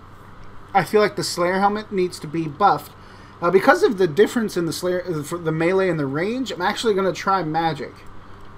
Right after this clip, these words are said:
I'm gonna go switch with magic gear. Let's try this with magic and see if we can have any, any different results, maybe, or maybe it's gonna be similar. But you can tell the Slayer helm is working, and it's definitely on par with whatever the, uh,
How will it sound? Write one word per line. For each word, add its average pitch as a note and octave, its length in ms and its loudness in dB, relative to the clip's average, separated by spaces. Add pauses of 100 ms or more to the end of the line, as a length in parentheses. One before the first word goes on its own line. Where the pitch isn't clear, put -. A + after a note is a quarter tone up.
I'm D#3 100 -6
gonna E3 160 2
go D#3+ 140 2
switch F3+ 340 -4
with D3+ 140 -10
magic E3 440 -2
gear. D3 220 0
Let's D3+ 140 -2
try G#3+ 200 0
this A#3 120 -2
with F3 100 -4
magic F3 420 -2
and D3+ 100 -8
see E3+ 200 -6
if - 120 -8
we D#3 80 -6
can D3 140 -4
have D3 320 -6
any, D3+ 280 -4 (720)
any D3 320 2
different D#3 360 -2
results, E3+ 420 0
maybe, G#3+ 320 -2
or F#3 160 4
maybe E3 240 -2
it's D#3+ 140 -8
gonna D#3+ 100 -4
be C#3+ 80 0
similar. G#3+ 400 -2
But E3 400 0 (640)
you G#3 80 0
can A3+ 120 4
tell D#4 220 4
the A#3+ 80 -2
Slayer A#3 220 2
helm A3 200 2
is D#3+ 120 0
working, F#3 440 2
and F3 80 -4
it's D3 140 -4
definitely F3 300 0
on E3 180 0
par E3 300 2
with D3+ 180 -2
whatever D3 340 0
the, C3+ 340 -4
uh, B2+ 320 -6